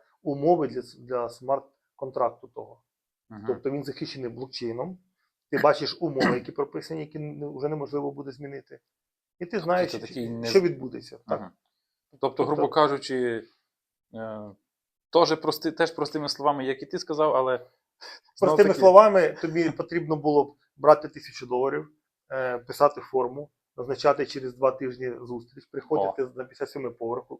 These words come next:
Speaker 1: умовно кажучи,
Speaker 2: <laughs>
Speaker 1: під,
Speaker 2: Так.
Speaker 1: е, жда-, е, очікувати, поки тебе приймуть, е, показувати документи, чекати, брати якийсь там квиточок, потім ці документи підписувати, віддавати кошти, тобі там видають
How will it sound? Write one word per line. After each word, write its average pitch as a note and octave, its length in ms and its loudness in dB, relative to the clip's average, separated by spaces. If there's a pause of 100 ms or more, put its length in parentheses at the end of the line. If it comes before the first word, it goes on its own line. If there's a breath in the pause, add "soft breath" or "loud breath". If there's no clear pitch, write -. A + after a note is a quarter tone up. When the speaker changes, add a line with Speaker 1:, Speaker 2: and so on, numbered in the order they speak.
Speaker 1:
умовно C3 300 -4
кажучи, B2 400 -6
Speaker 2:
<laughs> - 680 -8
Speaker 1:
під, D3 220 -8 (160)
Speaker 2:
Так. A2+ 300 -6
Speaker 1:
е, C#3 40 -8
жда-, D3 360 4 (200)
е, C3 40 -4
очікувати, D3 960 2
поки C#3 240 -6
тебе C3+ 200 -2
приймуть, A#2 440 -8 (680)
е, B2 640 -4 (140)
показувати D3 420 4
документи, A#2+ 1120 -4
чекати, A#2+ 760 0
брати B2 480 0
якийсь A#2 280 -8
там A#2+ 160 -14
квиточок, A#2+ 560 -8 (240)
потім C3 360 -2
ці C3+ 140 -18
документи B2+ 420 -10
підписувати, B2 760 -4
віддавати B2 520 -2
кошти, B2 400 -6 (100)
тобі A#2+ 180 -12
там A#2+ 180 -10
видають B2 460 -8